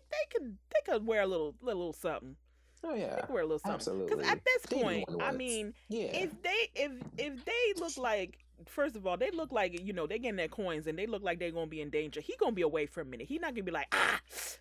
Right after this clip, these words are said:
Speaker 1: guys, I gotta go." Ha-, you know what I mean? Like, you know, but, you know, but hey, we don't know. We don't
Speaker 2: But you
Speaker 1: know.
Speaker 2: know
Speaker 1: We
Speaker 2: what,
Speaker 1: don't
Speaker 2: though?
Speaker 1: know.
Speaker 2: That brings up a good point. Because didn't the putties go out there and just start, like,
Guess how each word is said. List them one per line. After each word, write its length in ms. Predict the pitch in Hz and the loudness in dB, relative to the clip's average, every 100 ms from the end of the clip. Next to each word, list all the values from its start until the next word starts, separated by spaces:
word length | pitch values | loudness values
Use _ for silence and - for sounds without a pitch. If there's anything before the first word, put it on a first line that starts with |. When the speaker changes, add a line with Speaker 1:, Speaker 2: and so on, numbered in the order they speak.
| - | -4
Speaker 1:
guys, 320 | 196 - 196 | -2 -2 -4
I 40 | 170 | -4
gotta 160 | 170 | -2
go." 180 | 160 160 | 0 -2
Ha-, 120 | 147 - | -2 -4
you 100 | 233 | 2
know 80 | 320 | 4
what 100 | 349 | 4
I 60 | 359 | 4
mean? 100 | 359 381 - _ - 285 | 2 -2 -10 _ -4 2
Like, 440 | 269 214 - - - - - _ _ - | 4 2 -6 -18 -20 -20 -20 _ _ -6
you 160 | 220 | -4
know, 320 | 175 143 139 156 | 0 -2 -2 -4
but, 240 | 175 165 - | 0 0 0
you 140 | 170 | -6
know, 280 | 143 110 131 - | -6 -8 -12 -14
but 140 | 139 139 | -12 -12
hey, 200 | 185 175 | -10 -10
we 100 | 151 | -8
don't 200 | 254 285 | -10 -10
know. 220 | 302 320 202 | -12 -14 -16
We 80 | 233 | -4
don't 120 | 370 | -4
Speaker 2:
But 80 | 370 | -2
you 100 | 392 | -2
Speaker 1:
know. 80 | 381 | 0
Speaker 2:
know 40 | 370 | -2
Speaker 1:
We 60 | |
Speaker 2:
what, 80 | 381 | -2
Speaker 1:
don't 220 | 359 359 | -2 -2
Speaker 2:
though? 0 | 330 | -4
Speaker 1:
know. 40 | 220 | -4
Speaker 2:
That 180 | 349 370 | -4 -2
brings 220 | 226 214 | -2 -2
up 120 | 190 170 | -2 -4
a 60 | |
good 300 | 165 220 226 | -4 -4 -4
point. 440 | - 185 147 104 - - - | -6 -4 -4 -4 -8 -16 -6
Because 760 | 214 214 208 190 190 185 190 175 - - 151 | -4 -2 0 0 0 -2 -2 -6 -4 -4 -2
didn't 320 | 233 381 269 | -2 -2 -2
the 80 | 214 | -4
putties 560 | - 185 180 185 180 | -4 -2 -2 -2 -2
go 220 | 160 160 165 | -2 -2 0
out 240 | 165 156 | -2 -2
there 240 | 165 165 | -2 0
and 140 | 156 143 | -2 -4
just 200 | 143 - | -6 -4
start, 320 | - 143 - | -2 -2 0
like, 440 | 127 117 110 - | -2 0 -2 -4